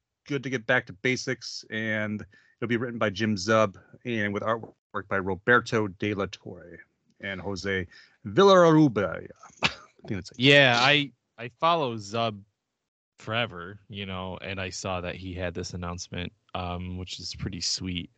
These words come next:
Speaker 2: But I, yeah, I, the rights, it looks like the rights went back, um, in twenty twenty-two. So
Speaker 1: Nice.
Speaker 2: that's it.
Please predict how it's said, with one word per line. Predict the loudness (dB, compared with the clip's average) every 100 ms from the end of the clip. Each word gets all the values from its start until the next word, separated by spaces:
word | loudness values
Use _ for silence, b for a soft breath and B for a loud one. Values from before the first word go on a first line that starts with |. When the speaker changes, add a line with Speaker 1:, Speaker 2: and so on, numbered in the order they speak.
| _
Speaker 2:
But | 2 2 0 B B B B
I, | 4 4 2
yeah, | 6 6
I, | 4 0
the | -2 0
rights, | 4 2 2 -6
it |
looks | -6 -6
like | -8
the | -4
rights | -4 -4
went | -4 -6 -4
back, | -2 -2 -4 -14 _ _ _ _ _ _ -8
um, | -6 -4 -6 -8 -10 -10
in | -10
twenty | -8 -8
twenty-two. | -8 -10 -10 -10 -12 -10
So | -10 -10 -14 _ _ _ _ _ -20 -18
Speaker 1:
Nice. | -18 -16
Speaker 2:
that's | -10 -6
it. | -6